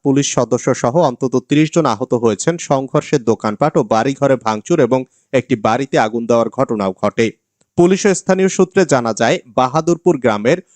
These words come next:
মহাজন বাড়ি ও সরকার বাড়ির মধ্যে পুরনো বিরোধ থাকলেও মঙ্গলবারের ঘটনার সূত্রপাত হয় একটি ফুটবল খেলা চলাকালে।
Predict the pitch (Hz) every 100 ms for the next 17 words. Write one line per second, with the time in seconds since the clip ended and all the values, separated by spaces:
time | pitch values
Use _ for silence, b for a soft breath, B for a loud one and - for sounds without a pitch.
0 | _ - 120 135 165 190 190 175 170 180
1 | - 135 - 131 - 151 123 117 110 107
2 | 113 - 170 156 156 165 151 117 123 117
3 | _ 110 - 107 117 202 _ _ _ _
4 | - 131 160 175 185 185 190 - 139 151
5 | 147 - 139 - 147 131 127 165 160 -
6 | 123 143 135 151 151 135 110 - 98 98
7 | 98 104